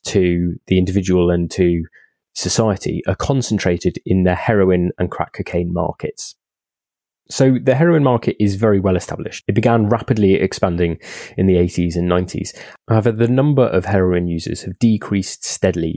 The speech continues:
over time. So from a numbers perspective, heroin is actually not among the most popular recreational drugs used in the U K. The top place goes to, uh, cannabis, as many people might imagine, followed by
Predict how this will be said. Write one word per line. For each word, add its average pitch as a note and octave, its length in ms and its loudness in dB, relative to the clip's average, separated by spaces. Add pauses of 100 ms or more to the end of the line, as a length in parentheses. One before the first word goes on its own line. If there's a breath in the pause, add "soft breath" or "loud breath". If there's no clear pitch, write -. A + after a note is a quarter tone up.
over F2 200 0
time. - 360 -6 (840)
So D#3+ 280 2
from D#3+ 180 4
a D#3 40 6
numbers F#3+ 340 4
perspective, A2+ 520 -2
heroin E3 420 2
is B2+ 180 0 (220)
actually C#3 420 0
not A2+ 480 2
among G#2 320 0
the F#2 60 0
most F#2+ 260 0
popular - 360 -2
recreational F#2+ 640 -2
drugs F#2 420 0
used B2 300 2
in E2 80 -4
the E2+ 80 -6
U E2 140 -6
K. - 340 -8
The G2+ 160 2 (240)
top - 220 -2
place G2 260 0
goes G2 280 0
to, F#2 360 2
uh, F2 200 0
cannabis, G#2 460 0
as F2 260 -6
many G2 240 0
people F#2+ 280 -4
might F2+ 240 0 (140)
imagine, F2+ 440 0 (340 loud breath)
followed G#2+ 260 0
by F#2+ 240 2